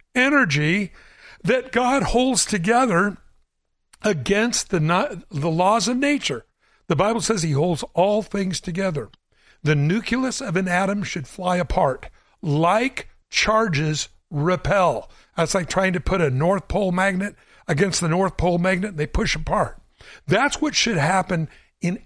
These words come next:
every single building block in our universe. It should repel each other, but God holds all things together. Now, the Bible says one day this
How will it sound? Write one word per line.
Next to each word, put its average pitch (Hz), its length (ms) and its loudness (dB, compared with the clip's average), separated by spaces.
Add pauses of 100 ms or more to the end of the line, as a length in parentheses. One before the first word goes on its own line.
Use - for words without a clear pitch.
every 269 640 0 (160)
single 196 920 0 (200)
building 214 440 0
block 131 480 -2 (540)
in 185 220 -2
our 180 240 2
universe. 165 800 -4 (360)
It 147 140 -2
should 180 280 0
repel 208 540 0
each 151 200 -2
other, 127 280 -2 (300)
but 170 240 -2
God 170 400 2
holds 160 580 -2 (120)
all 160 220 0
things 147 440 -4
together. 143 500 -2 (480)
Now, 160 180 2
the 156 120 0
Bible 254 280 2
says 202 240 -2
one 214 260 -2
day 180 260 0
this 156 240 -6